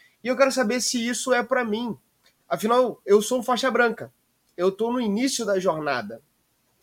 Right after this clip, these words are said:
E antes de começar a explicar como isso é possível e como você deve fazer isso, eu preciso te deixar bem claro o seguinte,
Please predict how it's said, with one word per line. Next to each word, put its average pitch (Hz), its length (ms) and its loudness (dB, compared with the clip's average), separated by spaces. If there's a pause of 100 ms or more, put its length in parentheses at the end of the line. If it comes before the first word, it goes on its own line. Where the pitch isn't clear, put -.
(540)
E 180 140 2
antes 285 220 2
de 285 80 -4
começar 240 640 0
a 170 80 2
explicar 175 600 -2 (100)
como 247 480 2
isso 175 400 -4
é 151 80 0
possível 143 720 -8
e 151 80 -10
como 233 420 0
você 170 260 -4
deve 143 200 -4
fazer 131 260 -4
isso, 156 240 -6
eu 151 40 -12
preciso 170 320 -10
te 175 120 -18
deixar 170 240 -6
bem 170 180 -6
claro 151 240 -2
o 147 40 -10
seguinte, - 560 -14